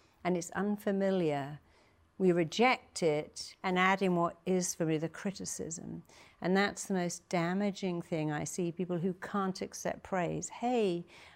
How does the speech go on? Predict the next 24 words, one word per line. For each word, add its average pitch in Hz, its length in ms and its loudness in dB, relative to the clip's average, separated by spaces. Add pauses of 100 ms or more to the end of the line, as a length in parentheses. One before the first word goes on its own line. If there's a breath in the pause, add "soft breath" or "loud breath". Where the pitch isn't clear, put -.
I 196 100 6
read 185 260 6
your 185 120 4
book. 180 260 2
It 165 140 -4
was 156 120 -4
terrible, 180 460 0
wasn't 170 300 0
it?" - 80 -8
"No, 180 180 0
it 262 40 0
was - 120 -4
great." 214 280 2
"Didn't 220 220 0
you 202 100 2
notice 170 520 2
the 202 80 -4
spelling 165 480 0
mistake?" - 500 -4
"No." 180 540 -2 (420 loud breath)
"I - 80 0
came 220 240 2
to 220 80 -2
see 233 200 0